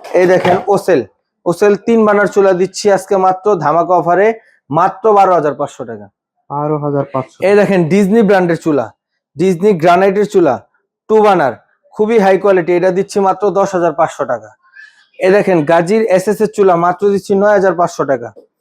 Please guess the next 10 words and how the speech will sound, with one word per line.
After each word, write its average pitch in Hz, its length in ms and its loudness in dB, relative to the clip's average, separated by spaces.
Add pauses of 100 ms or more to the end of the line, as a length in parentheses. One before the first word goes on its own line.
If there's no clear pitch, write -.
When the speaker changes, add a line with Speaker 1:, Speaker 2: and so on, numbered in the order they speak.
(380)
Speaker 1:
এই 214 160 2
দেখেন 196 360 0
দশ 185 240 0
হাজার 196 200 2
পাঁচশো। 160 400 -6 (640)
এই 202 120 2
দেখেন 180 320 0
দশ 190 200 0
হাজার 180 240 0
পাঁচশো। 143 460 -4